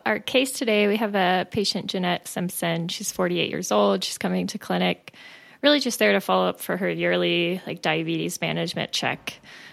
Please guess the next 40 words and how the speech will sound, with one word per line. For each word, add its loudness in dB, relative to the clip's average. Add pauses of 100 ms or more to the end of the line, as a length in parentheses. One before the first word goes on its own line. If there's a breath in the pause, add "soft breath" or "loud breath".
(100)
But 4
since 2
her 2
last 2
visit 2
in 0
the 0
clinic, 2
she -2
did 0
have 0
a 0
colonoscopy, -2 (260 loud breath)
uh, -4
and -2
she's -4
asking 2
you 0
about -2
that. 0
It 0
was 0
for 2 (140)
colorectal 0
cancer -6
screening, 4 (440 loud breath)
and 0 (260)
it 0
was 0
notable 4
for -2
three -4
polyps. -6 (500 soft breath)
So 4
what 4
additional 0
information 0
about 0
the -2
polyps -4